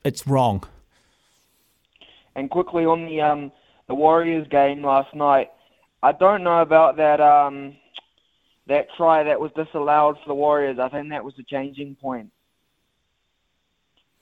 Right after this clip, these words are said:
Speaker 2: when they concede, got the try disallowed, and then the Knights went down the field and scored the, the try, and that was kind of the game, the ball game, I think.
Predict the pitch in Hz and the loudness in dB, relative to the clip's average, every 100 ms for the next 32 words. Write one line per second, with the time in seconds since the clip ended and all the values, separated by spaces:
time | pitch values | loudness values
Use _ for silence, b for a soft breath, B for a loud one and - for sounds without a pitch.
0 | _ - 120 127 120 117 - _ _ - | _ -12 -8 -8 -10 -12 -14 _ _ -14
1 | 143 135 139 143 139 147 139 - 139 143 | -10 -10 -4 -4 -2 -2 0 2 2 2
2 | 143 139 135 139 139 139 b b b - | -2 2 4 4 2 -4 b b b -2
3 | 135 139 139 139 139 139 139 - 139 143 | 0 0 -2 -2 2 4 4 0 -4 -4
4 | 139 135 139 135 139 139 135 131 131 - | 2 2 2 0 0 2 2 -2 -8 -4
5 | 139 139 135 131 123 _ _ _ _ 104 | 0 2 2 0 -8 _ _ _ _ 0
6 | 127 131 123 135 - 156 147 135 127 135 | 4 6 4 -2 0 4 6 4 0 -2
7 | 135 131 135 131 123 123 127 127 139 127 | -2 -2 -4 -2 -4 -2 -2 -2 -6 -6
8 | 139 143 135 127 117 117 143 | -4 -2 -4 -4 -6 -6 -8